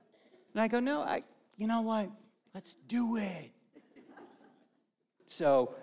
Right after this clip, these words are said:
I went over there, kind of freaked the guy out. You know, I walked up to him, I go, "Hey, man, um, this is gonna sound really weird,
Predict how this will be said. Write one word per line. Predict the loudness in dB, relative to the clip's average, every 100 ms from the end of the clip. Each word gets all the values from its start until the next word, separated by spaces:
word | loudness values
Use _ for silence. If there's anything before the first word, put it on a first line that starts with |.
| -18 0
I | 4
went | 6 6
over | 6 6
there, | 6 6 4 -4 -12
kind | -6 -4
of | -4
freaked | -8 -6
the | -2
guy | 0 2
out. | 0 -2 -6 -20 -20 _ _ -4
You |
know, | 2
I | 6
walked | 6 4 4
up | 0 2
to | 2
him, | 4
I | 4
go, | 4
"Hey, | 2 0
man, | 0 -2 -8 -18 -20 _ -20 -20 _ _ _ _ -20 -4
um, | 2 4 2 0 -4 -10 -20 _ _ _ _ _ _ _ _ _ _ _ _ _ _ -20 -10
this | -4 -2
is | -2
gonna | -2 0
sound | -2 0
really | 2 2
weird, | 2 -2 -4